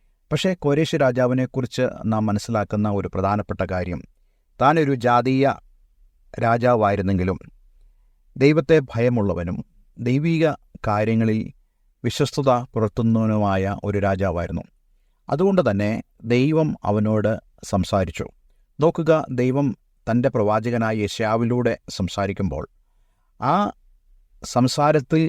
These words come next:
നമുക്ക് മനസ്സിലാകുന്നൊരു കാര്യമുണ്ട്, എത്രത്തോളം ദൈവമായിട്ടുള്ള അഫെക്ഷനിൽ ഈ രാജാവായിരുന്നു എന്നുള്ളത് മനസ്സിലാക്കാൻ സാധിക്കും.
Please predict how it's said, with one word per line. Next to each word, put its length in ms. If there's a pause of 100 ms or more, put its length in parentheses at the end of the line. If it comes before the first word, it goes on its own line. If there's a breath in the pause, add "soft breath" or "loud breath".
നമുക്ക് 340
മനസ്സിലാകുന്നൊരു 680
കാര്യമുണ്ട്, 460 (120)
എത്രത്തോളം 640 (540)
ദൈവമായിട്ടുള്ള 840 (200)
അഫെക്ഷനിൽ 680 (420)
ഈ 180
രാജാവായിരുന്നു 800
എന്നുള്ളത് 460 (800)
മനസ്സിലാക്കാൻ 480
സാധിക്കും. 440